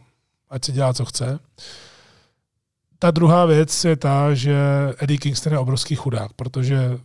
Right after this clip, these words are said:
když to vezmete z jiného pohledu, tak on teď vypadá jako hlupák. Ve chvíli, kdy se to nepovedlo, tak měl samozřejmě dvě možnosti. Buď to prodávat dál, tak jak, eh, to bylo,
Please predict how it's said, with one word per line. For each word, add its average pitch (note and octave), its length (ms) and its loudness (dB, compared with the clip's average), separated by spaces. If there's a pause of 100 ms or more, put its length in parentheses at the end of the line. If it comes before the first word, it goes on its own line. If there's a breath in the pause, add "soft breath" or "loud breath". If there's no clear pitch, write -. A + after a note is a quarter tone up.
(100)
když - 140 -4
to D#3+ 120 0
vezmete D#3 440 2
z B2 180 -2
jiného D3+ 460 4
pohledu, C#3 340 2
tak C#3+ 220 -4
on C#3+ 100 -4
teď D3 180 -6
vypadá C#3+ 280 0
jako C#3 200 0
hlupák. B2+ 420 -2 (1120)
Ve C#3 100 -4
chvíli, F3+ 220 2
kdy D#3 120 2
se D3 100 -2
to G3 80 0
nepovedlo, D3+ 600 2 (600 soft breath)
tak C#3 240 -6
měl D3+ 300 2
samozřejmě C#3+ 380 -2
dvě C3+ 160 0
možnosti. B2+ 400 0
Buď B2 180 -4
to C#3+ 80 -4
prodávat C3+ 440 0
dál, C3 240 0
tak C3 160 -4
jak, B2+ 200 -6
eh, B2 300 -4
to B2 140 -8
bylo, B2 380 -2